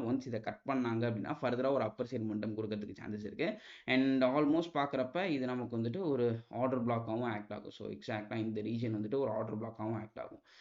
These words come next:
சப்போஸ் நாளைக்கான மார்க்கெட்ல if in case மார்க்கெட் வந்துட்டு இதுக்குள்ள போனாங்க, அதாவது கேப் அப் ஆகியோ இல்ல ஃபிளாட் ஓப்பனிங் கொடுத்தா இதுக்குள்ள போனாங்க அப்படின்னா, மார்க்கெட் சப்போஸ் அங்கேருந்து ரிவர்ஸ் எடுத்து இந்த லோவஸ்ட் கட் பண்ணாங்கன்னா, அதாவது இன்னைக்கு லாஸ்ட் மினிட்ஸ்ல போட்டு இந்த லோவை கட் பண்றாங்க அப்படிங்கிற பட்சத்துல, நீங்க இந்த பாயிண்ட்ஸ் கிட்ட somewhere between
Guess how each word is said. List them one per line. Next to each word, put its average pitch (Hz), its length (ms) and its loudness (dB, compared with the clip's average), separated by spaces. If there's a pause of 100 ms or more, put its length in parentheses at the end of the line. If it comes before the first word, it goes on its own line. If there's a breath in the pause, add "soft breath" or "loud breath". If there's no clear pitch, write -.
(180 loud breath)
சப்போஸ் 151 420 0
நாளைக்கான 143 540 2
மார்க்கெட்ல 135 560 0
if 117 180 -2
in 117 160 4
case 147 240 0
மார்க்கெட் 117 380 0
வந்துட்டு 113 260 0
இதுக்குள்ள 120 400 2
போனாங்க, 113 400 -2
அதாவது 107 440 0
கேப் 113 240 2
அப் 113 180 -2
ஆகியோ 113 300 0
இல்ல 214 160 0 (420)
ஃபிளாட் 143 300 2
ஓப்பனிங் 123 280 2
கொடுத்தா 113 200 0
இதுக்குள்ள 127 380 2
போனாங்க 123 400 2
அப்படின்னா, 107 340 0 (460 loud breath)
மார்க்கெட் 156 420 2
சப்போஸ் 151 340 2
அங்கேருந்து 127 420 4
ரிவர்ஸ் 139 280 4
எடுத்து 110 340 0 (440 loud breath)
இந்த 143 340 8
லோவஸ்ட் 147 440 6
கட் 117 240 -2
பண்ணாங்கன்னா, 117 380 4
அதாவது 117 320 2
இன்னைக்கு 127 300 6
லாஸ்ட் 113 300 -2
மினிட்ஸ்ல 113 320 0
போட்டு 113 240 -2
இந்த 107 100 0
லோவை 120 260 2
கட் 110 200 -4
பண்றாங்க 107 440 0
அப்படிங்கிற 107 360 -2
பட்சத்துல, 104 500 -4
நீங்க 131 200 4
இந்த 127 260 4
பாயிண்ட்ஸ் 135 380 -2
கிட்ட - 140 -2
somewhere 120 400 0
between 117 360 0